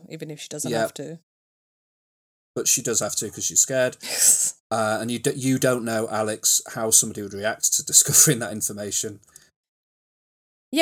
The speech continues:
Speaker 1: but don't make it so obvious, you know. You, I know it's fight or flight, but also you have to be, like, responsible to not make this woman kill you. And she made it very easy.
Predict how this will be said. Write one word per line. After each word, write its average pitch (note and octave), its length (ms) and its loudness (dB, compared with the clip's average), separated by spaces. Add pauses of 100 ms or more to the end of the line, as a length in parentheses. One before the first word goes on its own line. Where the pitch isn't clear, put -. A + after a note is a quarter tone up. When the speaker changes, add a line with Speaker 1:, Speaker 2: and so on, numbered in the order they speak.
Speaker 1:
but A#3+ 140 2
don't C4+ 180 6
make C4+ 240 4
it - 140 0
so G3+ 680 4 (1300)
obvious, E3+ 680 4
you F3 100 -2
know. D3 240 -2
You, F3 300 0
I A3+ 80 6
know B3 100 6
it's C4+ 140 4
fight A3+ 240 4
or - 20 -4
flight, F#3 460 2
but D#3 80 -2
also G3 280 2
you F3 100 0
have E3+ 120 0
to - 100 -12
be, E3 140 -2
like, D#3+ 220 -2
responsible D#3+ 580 -2
to D3+ 480 -8 (580)
not F3 380 0 (380)
make E3 260 -4
this D#3+ 220 -4
woman D#3+ 180 -4
kill D#3+ 300 -2
you. F#2 340 -10 (240)
And D#3 380 -10
she - 200 -4
made D#3+ 240 -4
it D3+ 140 -6
very D3+ 420 0
easy. C#3+ 540 -6